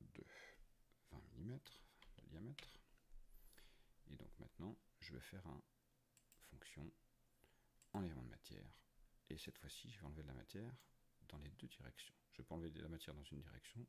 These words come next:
Je peux aussi cliquer sur la deuxième direction pour faire enlever la matière de chaque côté. Je valide. Et nous voici avec un enlèvement de matière qui passe à travers l'intégralité de notre pièce. Alors, dernière étape, créer le petit enlèvement de matière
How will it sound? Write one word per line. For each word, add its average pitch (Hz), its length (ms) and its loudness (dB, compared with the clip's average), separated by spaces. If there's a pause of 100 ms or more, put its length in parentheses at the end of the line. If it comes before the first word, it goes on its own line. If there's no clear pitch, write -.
Je - 140 -4
peux - 160 0
aussi - 240 0
cliquer - 320 -4
sur - 160 -2
la 69 60 2
deuxième 104 360 6
direction - 480 0
pour - 220 -14
faire 76 160 -4
enlever 76 140 -2
la - 80 0
matière 104 340 -2 (180)
de 90 80 -2
chaque - 260 0
côté. - 240 -6 (1120)
Je 82 160 2
valide. 69 400 4 (1160)
Et 85 40 6
nous 76 140 8
voici 62 320 2
avec 78 240 0
un - 80 0
enlèvement 65 240 0
de 58 60 0
matière - 260 -2
qui - 80 -10
passe - 180 0
à - 60 -4
travers 78 320 0 (140)
l'intégralité 76 540 0
de 98 60 4
notre - 160 -4
pièce. - 400 -4 (1200)
Alors, - 260 0
dernière 92 360 8
étape, - 260 4 (1400)
créer - 220 4
le 80 100 8
petit - 340 -8
enlèvement 73 260 2
de 67 60 4
matière 65 360 -2